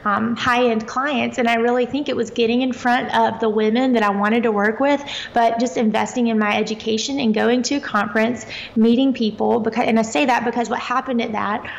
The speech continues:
um, sat down with a girl that I was terrified to talk to over jalapeno margaritas. Her name's Jenna Kutcher, and for some reason, she took notice of me and interest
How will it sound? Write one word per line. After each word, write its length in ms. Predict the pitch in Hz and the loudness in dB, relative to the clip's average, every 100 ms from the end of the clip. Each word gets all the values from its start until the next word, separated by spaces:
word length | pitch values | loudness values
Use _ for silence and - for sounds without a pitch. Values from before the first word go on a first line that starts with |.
| - | -4
um, 440 | 220 208 220 247 - - - - - | -2 0 -2 -4 -8 -14 -16 -16 -14
sat 220 | - 247 | -4 -2
down 260 | 226 247 254 | 2 2 2
with 180 | 233 220 | 0 -2
a 80 | 208 | -4
girl 240 | 208 214 | -2 0
that 140 | 247 | 0
I 20 | 214 | -2
was 120 | 196 | -4
terrified 560 | - 233 220 220 214 | -4 -2 -2 -2 -2
to 60 | 240 | -2
talk 280 | 240 208 214 | -2 -2 -2
to 220 | 214 214 | -2 0
over 180 | 226 202 | 0 -2
jalapeno 540 | 185 208 254 262 269 277 | -2 -2 -2 0 2 2
margaritas. 720 | 294 320 269 202 202 233 - - - - | 2 2 2 2 0 -4 -8 -12 -8 0
Her 80 | |
name's 320 | 233 202 185 - | 2 2 0 0
Jenna 180 | 220 | 2
Kutcher, 500 | 269 240 233 247 254 254 - - | 2 0 2 2 2 -4 -10 -2
and 160 | 220 | -2
for 120 | - - | -2 -4
some 280 | - 294 | 0 2
reason, 440 | 339 294 226 220 214 | 4 2 2 0 0
she 260 | 220 240 | -2 -2
took 240 | 220 - - | -2 -4 0
notice 400 | 220 208 226 - | 0 0 -2 -2
of 140 | 240 | -2
me 160 | 226 226 | 0 0
and 100 | 220 | 2
interest 540 | 233 240 240 226 - | 2 4 4 2 -4